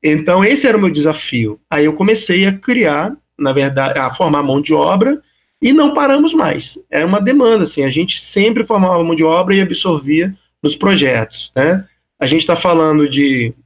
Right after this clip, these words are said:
própria Turma da Mônica, a gente tá falando do Sítio do Pica-Pau, a gente tá falando de Vivi Vira Vento,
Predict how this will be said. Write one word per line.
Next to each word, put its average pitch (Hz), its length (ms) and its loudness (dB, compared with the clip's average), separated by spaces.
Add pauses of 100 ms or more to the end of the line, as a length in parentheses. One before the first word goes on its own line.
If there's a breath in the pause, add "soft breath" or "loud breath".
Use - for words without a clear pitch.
própria 185 280 -2
Turma 156 180 0
da 143 120 -2
Mônica, 156 540 2
a 143 40 0
gente 143 140 -4
tá 139 120 -6
falando 139 280 -2
do 127 120 -8
Sítio 180 320 -6
do 147 80 -4
Pica-Pau, 147 840 -2 (320 loud breath)
a 127 100 -2
gente 147 200 0
tá 143 140 -2
falando 139 320 0
de 131 500 2
Vivi 147 320 0
Vira 165 240 2
Vento, 139 680 -2